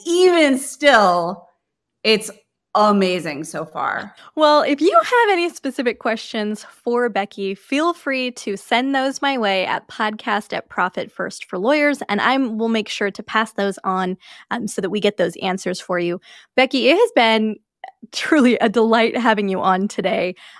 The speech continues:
Speaker 2: I am so glad that we got to sit down and kind of do this deep dive. Thank you for being willing to be vulnerable and share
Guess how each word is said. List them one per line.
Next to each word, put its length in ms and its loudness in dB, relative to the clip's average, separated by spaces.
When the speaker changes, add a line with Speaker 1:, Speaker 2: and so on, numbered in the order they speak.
Speaker 2:
I 300 2
am 300 0
so 480 4
glad 400 2
that 100 -4
we 100 -4
got 300 -2
to 280 -6
sit 260 -4
down 280 0
and 120 -6
kind 180 -6
of 140 -8
do 160 -4
this 160 -2
deep 200 -10
dive. 240 0
Thank 220 2
you 80 2
for 80 2
being 240 2
willing 240 0
to 100 -12
be 120 -8
vulnerable 600 -2
and 220 -6
share 520 0